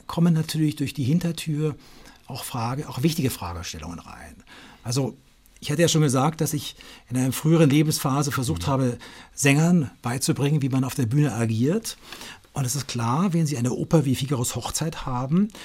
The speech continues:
Speaker 1: dann müssen Sie verstehen, was Ständegesellschaft ist. Dann müssen Sie verstehen, was das für ein,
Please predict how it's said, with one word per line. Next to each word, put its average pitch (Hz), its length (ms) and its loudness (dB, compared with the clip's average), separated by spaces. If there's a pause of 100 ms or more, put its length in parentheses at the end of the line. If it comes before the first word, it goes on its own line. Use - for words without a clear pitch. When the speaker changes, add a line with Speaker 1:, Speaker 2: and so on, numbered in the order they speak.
(340)
Speaker 1:
dann 123 200 4
müssen 147 400 6
Sie 151 280 0
verstehen, 127 960 0
was 120 320 -2
Ständegesellschaft 123 800 -2
ist. - 380 -8 (360)
Dann 117 220 0
müssen 117 240 0
Sie 147 120 0
verstehen, 139 600 0
was 131 260 -4
das - 560 -4
für - 200 -8
ein, 120 580 2